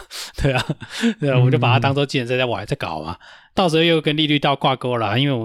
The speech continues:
Speaker 1: 们反正就是它就变成一个财务模型，然后大家在那边算算算啊，这个可以赚钱哦，哦，这个可以赚一趴哦，对不对？所以我会觉得这个就是可以这样去想啦。那车子因为还有中国的电动车的竞争嘛，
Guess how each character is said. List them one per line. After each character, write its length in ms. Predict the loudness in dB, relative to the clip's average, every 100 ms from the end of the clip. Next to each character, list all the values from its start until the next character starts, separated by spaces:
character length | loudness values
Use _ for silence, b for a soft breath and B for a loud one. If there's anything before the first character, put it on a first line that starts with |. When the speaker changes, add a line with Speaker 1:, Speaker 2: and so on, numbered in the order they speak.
| -6
Speaker 1:
们 140 | -10 -10
反 160 | -4 0
正 60 |
就 60 | 0
是 40 |
它 120 | 0 0
就 80 |
变 160 | 0 0
成 100 | 0
一 80 | 0
个 80 | 0
财 160 | 0
务 80 | 0
模 160 | 0 -2
型， 160 | -2
然 80 | -2
后 80 | 0
大 80 | 0
家 40 |
在 40 |
那 60 | -2
边 100 | -4
算 160 | -6 -6
算 140 | -4
算 180 | -4 -4
啊， 180 | -4 -8 B B -4
这 140 | -2
个 20 |
可 80 | -2
以 60 | -2
赚 160 | -2
钱 260 | -4 -6 -4
哦， 320 | -4 -4 -4
哦， 60 | -4
这 80 | -4
个 100 | -2
可 120 | -2
以 40 |
赚 160 | -2 -4
一 60 |
趴 320 | -4 -4 -2 -2
哦， 260 | -4 -6
对 180 | -8 -6
不 60 | -6
对？ 100 | -6 B B B -18
所 140 | -4
以 40 | -2
我 120 | 0
会 100 | -2
觉 140 | -2
得 80 | -4
这 100 | -4
个 80 | -2
就 140 | -2
是 100 | -2
可 140 | 0 -2
以 80 | 0
这 100 | 0
样 100 | 0
去 120 | 0
想 320 | -2 -4 -6
啦。 160 | -10 -4
那 180 | -4 -4 B B B -4
车 180 | -2 0
子 180 | 2
因 140 | 2 2
为 40 |
还 140 | 2 0
有 80 |
中 260 | 0 0 0
国 160 | 0 -2
的 120 | 0
电 240 | 0 0
动 200 | -2 -4
车 160 | -4 -4
的 120 | -4
竞 240 | -4 -6
争 180 | -6 -10
嘛， 160 | -10